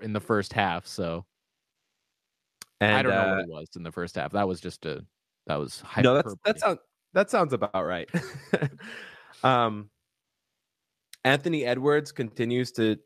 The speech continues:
Speaker 2: show that he is something. He's certainly not nothing.
Speaker 1: Chalanga, I'm getting a buzz on your end.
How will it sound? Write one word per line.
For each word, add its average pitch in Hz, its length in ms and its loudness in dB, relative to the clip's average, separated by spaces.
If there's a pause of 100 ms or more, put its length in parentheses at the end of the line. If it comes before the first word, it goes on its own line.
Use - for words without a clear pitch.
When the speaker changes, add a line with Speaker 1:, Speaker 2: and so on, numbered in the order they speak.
(360)
Speaker 2:
show 110 560 2
that 101 160 -4
he 104 220 -4
is 101 480 -4 (320)
something. 117 600 0 (640)
He's 135 140 4
certainly 135 320 2
not 110 180 -2
nothing. 104 400 -6 (560)
Speaker 1:
Chalanga, 110 340 0
I'm 104 180 -2
getting 120 240 0
a 110 40 0
buzz 90 340 -4
on 85 120 -6
your 78 180 -6
end. 80 260 -10